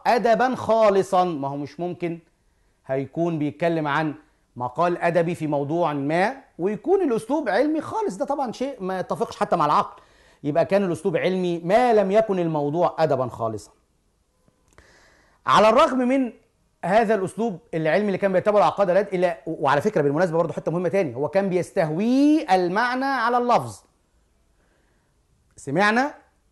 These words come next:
في درس أسلوب وأسلوب قضية اللفظ والمعنى، وأيهما أحق بالتقدير أكثر، اللفظ أم المعنى؟ عقاد بقى نقدر نقول إن هو كان بيستهويه المعنى على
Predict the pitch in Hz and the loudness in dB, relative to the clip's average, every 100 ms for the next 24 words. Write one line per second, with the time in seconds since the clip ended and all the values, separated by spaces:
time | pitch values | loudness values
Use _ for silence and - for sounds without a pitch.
0 | _ - 139 180 185 - - - _ _ | _ -10 2 4 4 -2 -14 -20 _ _
1 | _ _ _ 143 - 175 208 165 165 - | _ _ _ -14 -6 -2 0 -2 -4 -4
2 | 175 262 294 - _ _ _ _ 151 151 | -2 -2 -4 -14 _ _ _ _ -4 2
3 | 190 190 156 180 214 175 196 220 269 277 | 2 2 2 2 2 0 0 2 2 0
4 | 180 110 - _ _ _ _ _ _ 147 | -2 -6 -14 _ _ _ _ _ _ 0
5 | 190 190 226 220 214 208 160 190 196 - | 2 4 4 2 2 0 0 0 -2 -4
6 | - - _ _ _ _ _ _ _ _ | -20 -20 _ _ _ _ _ _ _ _
7 | _ _ - 127 156 - 147 143 165 202 | _ _ -12 -10 -8 -6 -6 -6 -2 -2
8 | 202 180 202 - 165 156 - - 147 180 | 0 -2 -2 0 2 2 -2 -6 0 0
9 | 165 156 151 147 156 156 160 156 - _ | 0 -2 -4 -2 0 2 0 -2 -8 _
10 | _ _ _ _ _ _ _ _ _ _ | _ _ _ _ _ _ _ _ _ _
11 | _ _ _ - 113 - 202 170 240 233 | _ _ _ -10 -8 0 2 4 2 2
12 | 214 190 175 277 403 370 - _ - 170 | 0 0 2 2 0 -4 -16 _ -6 0
13 | 196 - 214 202 175 165 175 165 220 190 | 0 4 2 2 0 -2 0 0 2 0
14 | 175 196 185 180 151 175 175 | 0 0 0 0 2 4 4